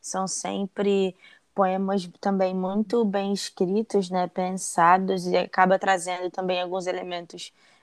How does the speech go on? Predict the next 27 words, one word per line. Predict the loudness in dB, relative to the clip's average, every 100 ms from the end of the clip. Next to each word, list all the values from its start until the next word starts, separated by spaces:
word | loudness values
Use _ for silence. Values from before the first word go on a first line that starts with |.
| -8
de, | -2 0 0
de | 0
um |
ambiente | 2 2 0 0 -4
fora | -6 4 6 6 4
do | 0
poema, | 0 2 2 2 0 -4 _ _
que | -6 -4
são | -2
introduzidos | 0 2 2 2 0 0 0
dentro | 0 0 0 0
do, | 0 0 -2
da | 0 0
escrita | 0 -2 0 0
do | 0
poema, | -2 -2 0 0 0
né? | -4 -6
Então, | -6 -6 -6 _ _ _ _ _
é, | -2 0 0 -4 -10 _ _
é, | 2 2 0
são | 0 0
poemas | 2 2 0 2
que | 2
eu |
gosto | 2 4 4 2 -2
de | -2 0
ler | 0 -2